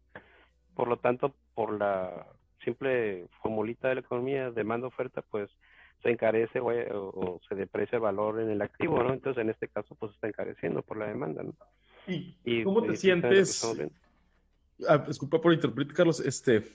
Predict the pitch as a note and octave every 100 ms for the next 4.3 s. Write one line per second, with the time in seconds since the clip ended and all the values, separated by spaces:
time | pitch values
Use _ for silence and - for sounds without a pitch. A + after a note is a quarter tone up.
0 | _ _ F#3+ A#3 F3+ F#3+ F3+ G#3 - F#3+
1 | E3+ C3+ - D#3+ D3 F3+ - F3+ F3 F3+
2 | F#3 E3 - C#3 C3+ - - D3+ D3+ D3+
3 | D3+ - - _ _ - C3 B2+ D3 D3+
4 | C#3+ C#3 -